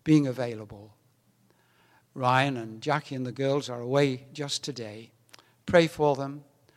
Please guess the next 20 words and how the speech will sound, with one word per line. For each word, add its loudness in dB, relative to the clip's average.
But -14
you 0
know, 8
as -4
we -4
sang 4
those 2
two 0
opening, -4
uh, -10
songs 0
this -8
morning, -12
I 0
felt -4
moved 2
of -10
the -4
Holy 0
Spirit. -6